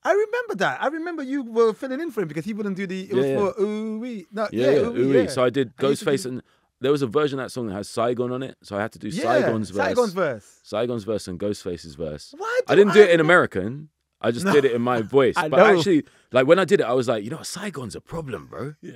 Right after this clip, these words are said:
Speaker 1: he's sick, isn't
Speaker 2: That
Speaker 1: he?
Speaker 2: guy can flow."
Speaker 1: Yeah,
Speaker 2: I was
Speaker 1: he's
Speaker 2: like, I, I
Speaker 1: crazy.
Speaker 2: actually loved doing that Saigon verse.
Speaker 1: But, uh, why do I remember that? Like, I, like, 'cause you said
Speaker 2: I don't
Speaker 1: there's a
Speaker 2: know.
Speaker 1: tour, but I felt like I might have actually seen that.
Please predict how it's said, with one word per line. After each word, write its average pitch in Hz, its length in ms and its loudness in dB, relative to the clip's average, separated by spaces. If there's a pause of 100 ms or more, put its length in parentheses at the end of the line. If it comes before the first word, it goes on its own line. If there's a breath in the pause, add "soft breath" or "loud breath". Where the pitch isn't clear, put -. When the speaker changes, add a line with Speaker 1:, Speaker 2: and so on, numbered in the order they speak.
Speaker 1:
he's 131 140 -20
sick, 135 280 -16
isn't 123 60 -18
Speaker 2:
That 156 200 -12
Speaker 1:
he? 165 60 -8
Speaker 2:
guy 139 80 -8
can 98 160 -12
flow." 151 460 0
Speaker 1:
Yeah, 131 160 -10
Speaker 2:
I - 20 -12
was 143 120 -2
Speaker 1:
he's 135 100 0
Speaker 2:
like, - 20 -2
I, 143 60 4
I - 20 4 (120)
Speaker 1:
crazy. - 40 -6
Speaker 2:
actually 143 420 2
loved 123 400 0
doing 151 280 2
that 98 200 -10
Saigon 107 420 -4
verse. 73 320 -14 (240 loud breath)
Speaker 1:
But, - 180 -2
uh, 440 100 0
why 480 280 0
do 403 120 -2
I 359 140 4
remember 294 400 -4
that? 95 200 -20 (440)
Like, 240 200 -4
I, 262 80 -6 (120)
like, 262 260 -6
'cause 202 120 -8
you 269 100 -6
said 339 160 -8
Speaker 2:
I - 40 -4
don't 320 80 -4
Speaker 1:
there's 226 220 -2
a - 20 -8
Speaker 2:
know. 320 80 -4
Speaker 1:
tour, 151 200 -2
but 214 120 -10
I 254 80 0
felt 359 300 -2
like 240 260 -4
I 254 180 2
might 240 240 -4
have 185 180 -8
actually 190 380 -6
seen 202 600 -6
that. 160 280 -4